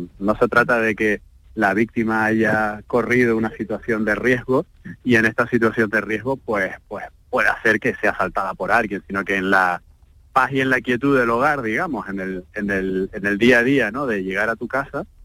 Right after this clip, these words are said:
pues te encuentras con la posibilidad de que alguien de repente te consiga asaltar, ¿vale? Eh, eso, eso es algo complicado a la hora de preverlo. Ahora bien, a la hora de investigarlo no va a ser complicado. Estamos hablando de que, vamos,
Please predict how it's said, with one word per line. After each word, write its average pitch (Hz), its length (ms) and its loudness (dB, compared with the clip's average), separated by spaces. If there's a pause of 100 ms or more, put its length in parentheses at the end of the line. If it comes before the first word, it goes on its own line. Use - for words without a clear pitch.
(200)
pues - 160 -4
te 110 60 0
encuentras 123 560 0
con 127 240 0
la 104 400 0
posibilidad 104 580 -2
de 131 160 -2
que 107 160 0
alguien 143 420 0
de 120 120 -4
repente 101 400 -4
te 123 100 0
consiga 107 520 0
asaltar, 123 580 -2 (500)
¿vale? 147 280 -2 (500)
Eh, 107 320 2
eso, 156 420 2
eso 135 200 -4
es 151 60 2
algo 156 200 -2
complicado 147 720 0
a 123 160 0
la 117 120 4
hora 151 140 0
de 165 140 0
preverlo. 110 580 -2
Ahora 139 160 4
bien, 160 220 2
a 120 40 2
la 107 80 2
hora 120 120 2
de 127 60 2
investigarlo 131 720 -2
no 123 280 2
va 139 80 2
a - 40 -6
ser 123 120 -4
complicado. 107 480 -2
Estamos 107 260 -6
hablando 120 340 0
de 117 200 0
que, 98 420 -2
vamos, 101 280 -6